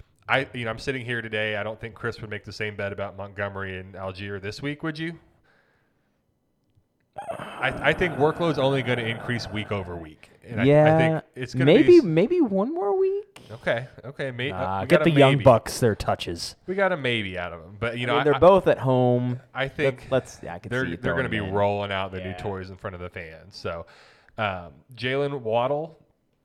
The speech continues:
Speaker 1: you know, I think New England's defense is one of those that we see time and time again where Bill Belichick likes to take away one guy. Could it be Waddle because you just can't take away Hill?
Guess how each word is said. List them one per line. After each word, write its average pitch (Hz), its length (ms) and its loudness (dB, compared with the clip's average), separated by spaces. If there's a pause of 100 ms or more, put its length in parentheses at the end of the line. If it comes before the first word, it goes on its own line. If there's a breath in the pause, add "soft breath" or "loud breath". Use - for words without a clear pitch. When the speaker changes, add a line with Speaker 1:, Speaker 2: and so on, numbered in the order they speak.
(200)
Speaker 1:
you 120 120 -4
know, 110 60 2
I 104 60 0
think 117 200 -4
New 117 140 -4
England's 117 440 -6
defense 110 400 -6
is 104 140 -10
one 110 100 -2
of 107 80 -6
those 104 220 -2
that 107 100 -4
we 101 80 -10
see 113 160 -10
time 110 280 -4
and 101 80 -12
time 113 200 -4
again 98 320 -8
where 92 300 -8
Bill 101 260 -6
Belichick 98 460 -8
likes 95 220 -10
to 92 60 -18
take 101 280 -8
away 95 140 -10
one 87 260 -12
guy. 95 380 -6 (1600)
Could 143 320 0
it 160 300 -4
be 135 160 -6
Waddle 131 460 -2
because 123 360 -8
you 110 60 -10
just 104 240 -14
can't 113 340 -10
take 196 260 -10
away 214 280 -2
Hill? 233 380 -8